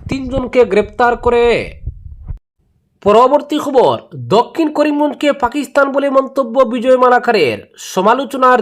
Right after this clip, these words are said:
ঝড়। আসন্ন দুই হাজার ছাব্বিশ সালের বিধানসভা নির্বাচনের আগে রাজনৈতিক উত্তাপ ক্রমেই বেড়ে চলেছে। এই উত্তাপে ঘি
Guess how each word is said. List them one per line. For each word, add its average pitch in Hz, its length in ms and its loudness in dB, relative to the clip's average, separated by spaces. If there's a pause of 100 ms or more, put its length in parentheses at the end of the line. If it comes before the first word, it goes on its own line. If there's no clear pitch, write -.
ঝড়। 165 380 4 (800)
আসন্ন 285 460 -2
দুই 285 140 -4
হাজার 277 260 2
ছাব্বিশ 220 420 -4
সালের 277 240 -4
বিধানসভা 262 540 -2
নির্বাচনের 254 600 -2
আগে 214 260 0 (380)
রাজনৈতিক 247 600 -2
উত্তাপ 269 380 0
ক্রমেই 262 340 0
বেড়ে 240 260 4
চলেছে। 247 440 -2 (600)
এই 202 240 2
উত্তাপে 233 480 0 (200)
ঘি 170 140 -6